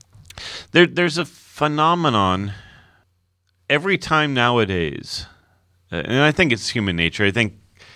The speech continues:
I think you've probably done this the last three partner announces you've, you've read. Um, you've sort of done your own judgment of, "Okay, is the company getting R O I out of this? Is this the right call?"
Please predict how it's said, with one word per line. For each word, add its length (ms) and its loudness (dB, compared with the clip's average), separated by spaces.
I 100 2
think 260 -2
you've 220 0
probably 280 2
done 200 -2
this 220 -8
the 100 -4
last 440 -2
three 580 -4
partner 440 -2
announces 600 -4
you've, 360 -10
you've 320 -2
read. 360 -6
Um, 400 2
you've 300 0
sort 200 2
of 140 0
done 200 2
your 160 -4
own 260 -4
judgment 520 -2
of, 400 -2
"Okay, 280 0
is 120 -4
the 80 -10
company 460 -2
getting 280 -2
R 200 0
O 80 0
I 200 0
out 140 -4
of 80 -12
this? 360 -16
Is 120 -8
this 220 -4
the 100 -2
right 320 -2
call?" 400 -8